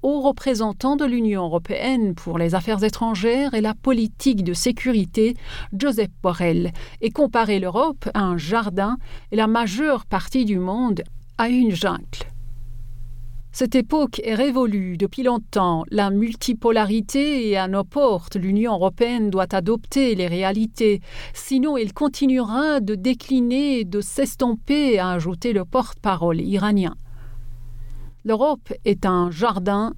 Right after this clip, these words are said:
Nous avons construit un jardin. Le reste du monde n'est pas exactement un jardin. La majeure partie du reste du monde est une jungle. La jungle pourrait envahir le jardin. Les jardiniers devraient s'en occuper, a déclaré Borrell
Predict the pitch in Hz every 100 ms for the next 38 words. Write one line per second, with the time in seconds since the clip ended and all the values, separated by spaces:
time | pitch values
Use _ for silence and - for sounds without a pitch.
0 | 208 196 233 240 226 180 185 175 165 233
1 | 170 - 262 285 240 190 170 190 185 175
2 | 190 226 - - - 226 226 214 - 214
3 | 196 190 214 202 - 202 226 220 226 202
4 | 180 196 - 220 214 233 220 185 165 170
5 | 190 196 254 254 226 - - - 214 214
6 | 220 240 - 233 - 247 233 202 208 220
7 | 214 - 254 254 302 277 226 - 202 -
8 | 190 170 247 294 254 180 160 165 - -
9 | 214 196 185 220 214 196 202 - 208 214
10 | 208 190 180 220 220 202 175 175 190 220
11 | 196 214 208 - - - - 214 214 262
12 | 220 240 233 233 220 202 165 247 208 185
13 | 247 214 - 202 196 - 269 - 285 262
14 | 208 - 175 175 170 - 202 190 185 160
15 | 175 233 285 220